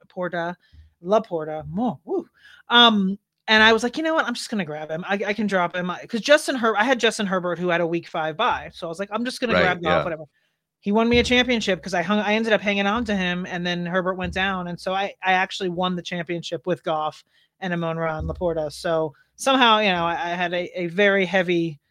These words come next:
Speaker 1: uh, Lions onslaught that won me a championship. So, you know, you never know. Like you said, it's a guy that you might wanna grab in redraft especially, both those guys are gonna be there in, like, the fifteenth, you know, the, the later rounds, 'cause
Speaker 2: Right.
Speaker 1: no one's really gonna draft them.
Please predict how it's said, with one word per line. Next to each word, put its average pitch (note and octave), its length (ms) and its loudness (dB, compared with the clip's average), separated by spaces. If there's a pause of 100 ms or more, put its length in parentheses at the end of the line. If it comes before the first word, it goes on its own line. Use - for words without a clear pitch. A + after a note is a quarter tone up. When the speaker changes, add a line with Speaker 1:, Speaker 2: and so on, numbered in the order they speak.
(460)
Speaker 1:
uh, E3+ 200 -2 (100)
Lions F3+ 440 -2
onslaught E3+ 640 -4
that E3 200 -2
won G3+ 180 2
me C4 120 2
a C4 40 0
championship. G3+ 560 -4
So, F#3 380 2 (800)
you G3 100 -6
know, F#3+ 120 -2
you G3 140 -2
never G#3 200 2
know. F3+ 220 2
Like E3+ 180 -4
you E3+ 80 -6
said, D#3+ 260 0
it's E3 160 -6
a F3 40 -2
guy E3+ 200 2
that F3 100 -4
you F3 100 -2
might F3 140 0
wanna E3 200 -2
grab E3 420 4 (300)
in B3+ 100 -2
redraft B3+ 440 4
especially, F3 720 -2 (180)
both G#3 240 2
those G3 180 4
guys E3+ 240 4
are D#3+ 60 0
gonna D#3+ 180 -4
be D#3 140 -4
there D3+ 240 -2
in, D3+ 80 -6
like, C#3+ 180 -10
the D#3 80 -10
fifteenth, D#3 460 -8
you F#3+ 100 -2
know, D#3+ 80 -2
the, F#3+ 400 -8
the G3 200 0
later F#3 280 6
rounds, D#3+ 300 -2
'cause E3+ 120 0
Speaker 2:
Right. D#3 140 -6
Speaker 1:
no E3 120 -2
one's E3 200 -6
really D#3+ 160 0
gonna D#3 180 -2
draft D3+ 320 -2
them. D#3 220 -4